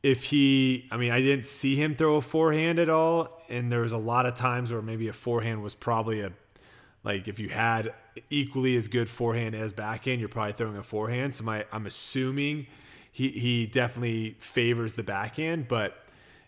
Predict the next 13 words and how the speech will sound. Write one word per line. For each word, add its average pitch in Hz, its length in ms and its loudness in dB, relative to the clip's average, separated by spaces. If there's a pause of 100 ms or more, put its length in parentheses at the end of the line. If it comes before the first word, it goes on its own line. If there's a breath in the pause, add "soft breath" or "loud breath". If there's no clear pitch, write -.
(120 soft breath)
if, 120 500 -2
if 135 120 0
he 131 120 2
gets 147 180 4
his 127 160 -2
forehand 139 520 0
up 135 200 2
to 139 120 -2
where 127 120 2
his 113 100 0
backhand 123 540 0
is, 165 320 4
and, 113 320 -4